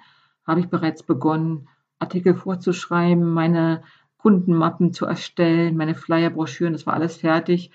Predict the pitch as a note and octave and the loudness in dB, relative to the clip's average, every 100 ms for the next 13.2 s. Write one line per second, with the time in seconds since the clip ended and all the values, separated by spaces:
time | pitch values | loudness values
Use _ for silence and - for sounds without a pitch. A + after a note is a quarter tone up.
0 | - - _ E3 D3 - F3 - E3 D#3+ | -20 -20 _ -4 -4 -2 -4 -2 -2 -2
1 | - D#3 C#3+ D3+ F3 D3+ D3+ D#3 - E3 | -4 -6 -2 0 0 0 0 -4 -6 -4
2 | D#3+ - C3+ - D#3 D3 D#3 D3+ - - | -2 -4 -6 -4 -4 -4 -4 -6 -10 -20
3 | _ _ - F#3 G3+ F3+ D#3+ - E3+ D#3+ | _ _ 0 2 4 2 2 -2 -2 -2
4 | C3 D#3+ D3+ D3 E3 - E3 F#3 E3+ - | -4 -4 -4 -4 -8 -4 0 2 0 -2
5 | D#3+ F3 - - F3+ E3+ D#3 - F#3 F#3 | -4 -6 -8 -2 0 0 -4 -2 2 2
6 | F3+ - E3+ E3 D3+ D3 D3 D#3+ D3+ D3 | 2 -2 0 0 -2 -4 -6 -6 -6 -4
7 | F3 F3+ E3+ - D#3+ D3+ D#3+ D#3+ D#3 - | -4 -2 -2 -2 -6 -4 -2 -2 -4 -10
8 | - _ _ - E3 E3+ - D#3 - D#3 | -20 _ _ -4 0 0 2 2 2 0
9 | D#3 D#3 _ - E3 F3 - F#3+ F#3+ F#3 | -2 -6 _ -8 -6 -8 -6 -4 -2 0
10 | E3 - E3+ D#3+ E3 D3+ - D3 D3 D3 | 0 0 -4 -2 -2 -2 -2 -2 -4 -6
11 | - - F#3+ F3+ E3+ C#3+ C3+ F3 A3+ A3 | -14 -6 -2 0 -2 -6 -2 0 0 -2
12 | D3 D3 D3+ D3+ F3+ - - F3+ F3 D#3 | -2 0 0 0 -2 -4 -6 -4 -4 -4
13 | D#3+ F3 | -4 -4